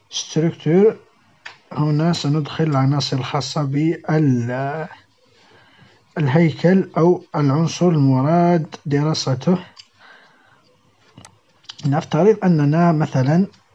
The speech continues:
آه، لدينا قاعدة أو، آه، لدينا مثلًا، آه،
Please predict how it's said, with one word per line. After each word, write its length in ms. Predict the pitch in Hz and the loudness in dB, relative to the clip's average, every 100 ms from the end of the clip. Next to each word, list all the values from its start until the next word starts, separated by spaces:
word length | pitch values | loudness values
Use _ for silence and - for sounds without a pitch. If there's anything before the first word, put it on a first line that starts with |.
| _ - | _ -10
آه، 600 | 175 131 123 131 135 131 - | -6 -6 -6 -8 -10 -10 -10
لدينا 680 | 156 127 135 165 139 151 - - - - | -8 -4 0 2 4 2 -2 -6 -20 -4
قاعدة 600 | 165 151 131 117 135 175 - _ _ _ _ - | 0 2 2 0 -2 -4 -6 _ _ _ _ 2
أو، 300 | 165 180 - - | 4 4 0 -4
آه، 220 | 139 131 | 0 2
لدينا 720 | 127 131 127 160 143 139 151 | 2 0 2 2 2 2 0
مثلًا، 760 | 156 139 143 135 127 147 165 151 - | 0 0 0 -2 -2 0 -2 -6 -8
آه، 880 | 131 127 117 110 110 117 120 - | -4 -2 -2 -4 -4 -8 -10 -12